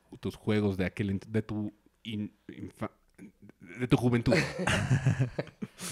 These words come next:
Speaker 2: Mm, Devil May Cry, Medal of Honor.
Speaker 1: Ah, tú eres de Devil May Cry.
Speaker 2: Sí.
Speaker 1: Ah, ok.
Speaker 2: Todo, la trilogía.
Speaker 1: Ok,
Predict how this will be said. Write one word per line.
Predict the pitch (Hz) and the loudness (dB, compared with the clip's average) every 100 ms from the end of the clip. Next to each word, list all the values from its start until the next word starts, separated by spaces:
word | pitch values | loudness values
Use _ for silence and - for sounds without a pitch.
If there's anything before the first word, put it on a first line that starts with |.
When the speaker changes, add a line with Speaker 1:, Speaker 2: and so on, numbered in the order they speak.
| - - _ _ _ _ 120 | -12 -20 _ _ _ _ -6
Speaker 2:
Mm, | 123 123 123 | -2 -2 -2
Devil | 117 110 | -2 -2
May | 101 98 | -2 -6
Cry, | 113 117 120 120 123 | 0 0 2 0 0
Medal | 117 104 95 | -2 -6 -6
of | 87 | -8
Honor. | 107 110 107 104 107 | -8 -6 -8 -10 -12
Speaker 1:
Ah, | - 110 | -10 -4
tú | |
eres | 110 110 | -2 0
de | 104 | -2
Devil | 90 92 | -2 -2
May | 101 85 | -2 -4
Cry. | - 101 113 87 | -4 -4 -4 -4
Speaker 2:
Sí. | 101 90 - 85 | -8 -10 -14 -16
Speaker 1:
Ah, | 78 82 117 101 73 | -10 -6 -4 -4 -6
ok. | - 87 90 _ _ _ _ _ _ | -6 -6 -6 _ _ _ _ _ _
Speaker 2:
Todo, | - 95 98 | -16 -14 -14
la | 95 90 | -14 -14
trilogía. | 101 98 85 92 98 _ _ _ - | -12 -14 -12 -16 -16 _ _ _ -16
Speaker 1:
Ok, | - | -8